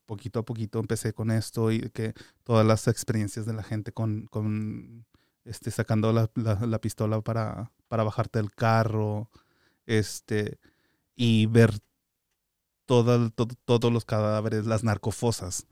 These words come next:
Encontrar una narcofosa con tantos muertos aquí, otra narcofosa con tantos muertos acá. Otra, y entonces, ver Tamaulipas, ver Juárez, ver Guadalajara,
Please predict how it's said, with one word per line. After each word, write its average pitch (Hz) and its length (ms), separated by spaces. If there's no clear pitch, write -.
Encontrar 254 380
una 254 260
narcofosa 196 640
con 127 240
tantos 170 340
muertos 143 300
aquí, 104 300
otra 202 260
narcofosa 160 600
con 170 160
tantos 143 280
muertos 135 260
acá. - 340
Otra, 143 240
y 113 80
entonces, 113 500
ver 123 240
Tamaulipas, 104 1080
ver 110 400
Juárez, 98 800
ver 110 320
Guadalajara, 104 840